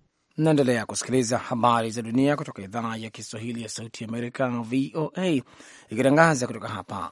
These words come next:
Washington D C. Meli ya kibiashara Ethiopia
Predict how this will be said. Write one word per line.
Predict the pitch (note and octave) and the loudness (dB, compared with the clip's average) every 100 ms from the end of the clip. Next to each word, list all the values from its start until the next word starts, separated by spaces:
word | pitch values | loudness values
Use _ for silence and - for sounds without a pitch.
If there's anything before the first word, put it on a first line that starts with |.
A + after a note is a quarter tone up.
| _ | _
Washington | A#2 G#2 - D2+ - F2 C#2 | -8 -6 -8 -10 -12 -10 -10
D | E2 | -8
C. | - E2 - - _ _ _ _ _ _ _ _ - | -8 -8 -14 -20 _ _ _ _ _ _ _ _ 4
Meli | C3+ G3 G#3 | 6 8 6
ya | |
kibiashara | F3+ D#3+ D3 - D3 D3 | 2 0 0 2 2 2
Ethiopia | A#2+ - C3 - C3+ B2+ | 0 -4 -8 -4 -2 -2